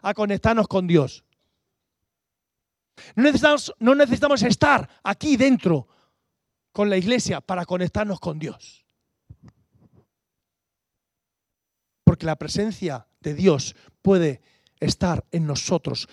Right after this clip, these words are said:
podemos sentirla en cualquier momento que nos conectemos con Él. Estés donde estés. Estés donde estés.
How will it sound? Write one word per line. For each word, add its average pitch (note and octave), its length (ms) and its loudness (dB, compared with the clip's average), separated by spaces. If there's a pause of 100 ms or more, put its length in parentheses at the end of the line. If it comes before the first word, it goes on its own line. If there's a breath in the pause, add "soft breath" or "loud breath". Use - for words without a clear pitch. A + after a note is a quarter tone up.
(120)
podemos F3 420 0 (140 soft breath)
sentirla D3 800 -4 (320 soft breath)
en D#3+ 160 -4
cualquier D3+ 400 -2
momento D3+ 560 -4 (300)
que - 120 -6
nos C#3+ 200 -6
conectemos D#3 600 -6
con A#2+ 200 -14
Él. - 260 -20 (960 soft breath)
Estés F3+ 460 -2
donde D#3+ 300 -4
estés. - 680 -12 (1600)
Estés A3+ 420 -2
donde F3+ 320 -2
estés. - 540 -8